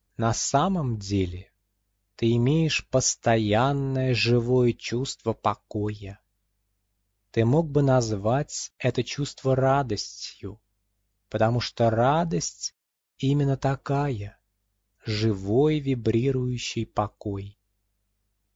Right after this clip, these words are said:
Это радость знания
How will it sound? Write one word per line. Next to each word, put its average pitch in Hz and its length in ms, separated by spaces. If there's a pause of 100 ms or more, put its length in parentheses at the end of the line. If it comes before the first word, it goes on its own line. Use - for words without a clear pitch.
Это 107 340
радость 131 800 (140)
знания 110 1200